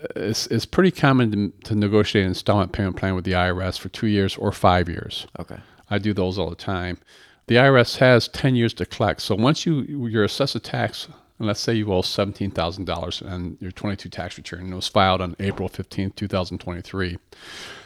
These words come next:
Speaker 1: the I R S has ten years to collect.
Speaker 2: Okay.
Speaker 1: So they have until two thousand thirty-three to collect.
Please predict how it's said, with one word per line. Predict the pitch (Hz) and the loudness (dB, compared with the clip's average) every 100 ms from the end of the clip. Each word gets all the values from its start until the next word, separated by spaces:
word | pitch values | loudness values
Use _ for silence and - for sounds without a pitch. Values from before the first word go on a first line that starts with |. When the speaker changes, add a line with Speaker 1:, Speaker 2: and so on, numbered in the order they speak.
| _ | _
Speaker 1:
the | 120 | 6
I | 123 | 8
R | 139 | 6
S | 127 | 4
has | 92 - | 0 0
ten | - 127 117 | 0 2 2
years | 110 - | -2 -4
to | - | -14
collect. | - 95 82 - - - _ _ - | -2 0 0 -6 -20 -20 _ _ -20
Speaker 2:
Okay. | 71 | -16
Speaker 1:
So | - 98 | -12 -2
they | 101 | 4
have | 107 101 | 4 4
until | 98 104 98 | 0 0 0
two | - | 0
thousand | 117 104 101 98 95 | 4 4 4 0 2
thirty-three | 117 120 - 90 | 4 4 2 -4
to | 87 | -4
collect. | - - 92 - | -4 0 0 0